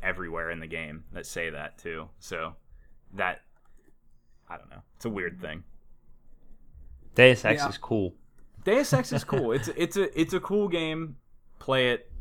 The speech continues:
Speaker 1: Hi-, highly recommend it, even though I barely got anywhere in it.
Speaker 3: I think I have,
Speaker 1: Still.
Speaker 3: like, I have, like, fifteen hours of
Speaker 1: Wow.
Speaker 3: just exploring, just straight exploring and side quests. Haven't done anything with the main quest yet.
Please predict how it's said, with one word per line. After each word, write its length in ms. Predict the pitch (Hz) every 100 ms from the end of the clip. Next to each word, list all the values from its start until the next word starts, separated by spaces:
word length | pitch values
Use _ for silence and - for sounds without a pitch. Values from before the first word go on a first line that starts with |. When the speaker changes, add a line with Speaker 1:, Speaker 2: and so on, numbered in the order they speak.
| -
Speaker 1:
Hi-, 260 | - 123 123
highly 420 | - - 120 120
recommend 380 | 107 104 98 104
it, 60 | 95
even 180 | 98 104
though 80 | 120
I 120 | 139
barely 400 | 117 123 113 98
got 400 | 92 92 92 -
anywhere 400 | 95 104 85 80
in 120 | 110 117
it. 220 | - - - _ _ _ _
Speaker 3:
I 140 | 92 101
think 160 | 110
I 40 | 95
have, 60 |
Speaker 1:
Still. 200 | 139 117
Speaker 3:
like, 120 | 107 - - -
I 40 |
have, 80 | 131
like, 160 | 120 -
fifteen 420 | - 117 - 104
hours 500 | 95 95 92 - - - - - _ _ -
of 100 | 117
Speaker 1:
Wow. 60 | 117
Speaker 3:
just 160 | 135 104
exploring, 480 | 107 117 113 110
just 280 | 107 131 - - -
straight 400 | - - 113 127 -
exploring 580 | 104 - 101 95 98 98 -
and 140 | 120 104
side 280 | 107 101
quests. 400 | - 104 - - - - - - - - - - - - -
Haven't 240 | 117 113
done 60 | 110
anything 220 | 107 120
with 100 | 107
the 60 | 113
main 160 | 98 98
quest 260 | 98 -
yet. 160 | 98